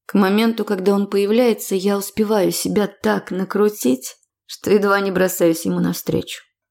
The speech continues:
Но натыкаюсь на его предупреждающий взгляд и остаюсь у машины. Его не было минут тридцать, или только кажется, что так долго, потому что время двигалось медленно. Молча открывает передо мной дверь машины,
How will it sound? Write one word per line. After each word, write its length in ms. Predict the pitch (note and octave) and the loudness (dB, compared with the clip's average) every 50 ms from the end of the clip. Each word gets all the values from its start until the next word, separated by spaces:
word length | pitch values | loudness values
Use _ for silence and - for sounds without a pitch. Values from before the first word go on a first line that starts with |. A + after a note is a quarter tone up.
| _ _ | _ _
Но 280 | - F#3 G3 G3+ G3+ G3+ | 0 2 2 4 4 2
натыкаюсь 640 | G3+ G3+ G3+ A3 G#3 - - A#3+ A#3+ G3 F3 - | 2 0 0 -2 -2 0 2 2 2 2 2 2
на 60 | E3+ E3 | 2 2
его 220 | E3+ E3+ F#3 F#3+ | 2 2 0 -2
предупреждающий 840 | G3 G3 F3 F3 - - F#3+ G3 F#3 G3 G#3 G3+ G3 F#3+ - F#3 F#3+ | -2 -4 -6 -6 -4 -2 -2 0 2 2 2 2 2 2 0 0 -2
взгляд 460 | F3 F3+ F#3+ G#3+ A#3 A#3+ A#3+ A#3+ - | -2 -2 0 2 2 2 2 0 -2
и 40 | F3 | -2
остаюсь 480 | D#3+ D#3+ - - F#3 G#3 A3 G#3+ - | -2 -2 -2 -2 -2 0 -2 -2 -2
у 40 | E3+ | -2
машины. 540 | E3 E3 E3+ - - - F3+ F#3+ F#3+ F#3+ - _ _ _ _ _ _ _ _ _ | -2 0 -2 -2 -4 -4 -6 -8 -10 -12 -14 _ _ _ _ _ _ _ _ _
Его 260 | - F3+ G3+ G#3+ A#3 | 0 2 4 6 6
не 200 | A#3 B3+ C#4 C#4 | 6 8 6 6
было 180 | G#3+ F#3 E3+ F3 | 6 4 4 4
минут 340 | F3+ F#3+ G3+ G#3+ G#3 G#3 - | 2 2 2 0 -2 -4 -2
тридцать, 560 | - C4+ B3+ - - - - - - - _ _ _ _ _ _ | 0 2 2 2 0 -6 -12 -14 -16 -20 _ _ _ _ _ _
или 220 | _ F3+ F3+ - F#2 | _ 0 2 2 0
только 460 | - - _ - G3+ G3 - - - | -2 -6 _ -4 -4 -2 -2 -2 -4
кажется, 440 | - - A#3+ B3 A3 G3+ - - F#3 | -2 0 0 0 0 -2 -4 -6 -6
что 160 | - - - | -6 -8 -4
так 220 | - F#3+ F#3 G3+ | -4 -4 -4 0
долго, 380 | G3 A#3 A#3 A3+ F3+ D#3+ E3 - - _ _ _ _ _ _ | 4 4 4 4 4 0 -4 -6 -10 _ _ _ _ _ _
потому 260 | - - - F#3+ G3+ | -16 -6 -2 -2 -2
что 140 | G3 - G3 | 0 0 0
время 320 | G3 G#3 B3 A#3 F#3+ F3 | 2 4 4 4 4 2
двигалось 500 | D#3+ E3 F3 F#3 E3 E3+ E3 F3 F3 - | 0 0 0 0 2 0 0 0 -2 -4
медленно. 720 | - G3 G#3+ G#3 E3+ D#3 - - D#3+ D#3+ D#3 D#3 D#3+ - _ _ _ _ _ _ _ _ | -4 -4 -2 -2 -2 -2 -4 -4 -4 -4 -4 -6 -12 -18 _ _ _ _ _ _ _ _
Молча 420 | - F#3+ G3+ G#3 G3 F#3+ - - E3+ | 0 2 2 2 2 0 -2 -4 -6
открывает 520 | E3 - - F3 F3+ F3+ G3 F#3+ F3+ F#3 | -4 -2 -2 -2 0 2 2 0 0 -2
передо 260 | - E3+ F3+ F3+ F3+ | -2 -2 0 0 0
мной 220 | F3+ F#3 G3 G3+ G3 | 0 0 0 0 0
дверь 240 | E3+ E3+ F#3 F3+ F3 | 2 2 2 2 2
машины, 600 | E3+ E3 D#3+ - - - A3 A#3 A3 G#3 G3+ | 2 0 0 0 0 2 2 2 0 -2 -6